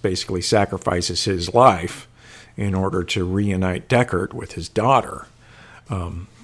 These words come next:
and yeah, I, I like the story arc of the, the film as a whole. I think it did a good job with that. Uh, I also think, uh, the, the, uh,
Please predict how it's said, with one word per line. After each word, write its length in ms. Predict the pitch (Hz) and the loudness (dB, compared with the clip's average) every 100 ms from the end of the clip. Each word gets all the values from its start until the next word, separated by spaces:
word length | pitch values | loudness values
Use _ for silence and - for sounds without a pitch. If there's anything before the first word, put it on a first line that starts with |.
| 226 - | -20 -10
and 300 | 110 92 90 - | -6 -4 -6 4
yeah, 220 | 165 107 | 6 8
I, 100 | 131 | 8
I 180 | 127 127 | 8 10
like 260 | 131 151 151 | 10 10 10
the 80 | 147 | 2
story 400 | - 160 160 156 | 2 4 6 8
arc 260 | 160 139 | 6 6
of 140 | 135 135 | 4 6
the, 200 | 135 127 | 6 6
the 200 | - 120 | 0 -2
film 340 | 147 143 143 | 2 2 2
as 80 | 113 | 0
a 80 | 95 | 2
whole. 380 | 117 143 151 - | 2 2 0 -2
I 120 | 107 | -4
think 200 | - 131 | -4 -6
it 80 | - | -2
did 140 | 120 | -2
a 60 | 107 | -2
good 240 | 98 123 | 0 0
job 340 | 110 110 107 - | 2 2 2 0
with 200 | 95 - | -6 2
that. 440 | 123 139 - - - - - - - | 4 4 0 -8 -20 -20 -20 -20 -18
Uh, 460 | - 110 92 90 87 - | -4 0 0 0 -4 -2
I 140 | 104 | 0
also 640 | - 117 131 - 123 120 113 | 4 4 6 6 8 8 6
think, 640 | - - - 123 117 - | -2 -14 -2 0 0 -2
uh, 340 | 104 95 95 85 | -2 0 0 -4
the, 460 | - 101 90 85 - - - - - - - _ 175 196 | -8 -6 -4 -6 -10 -14 -20 -20 -20 -20 -20 _ -20 -12
the, 300 | - 101 98 | -2 -2 -2
uh, 280 | 50 - - | -4 -8 -10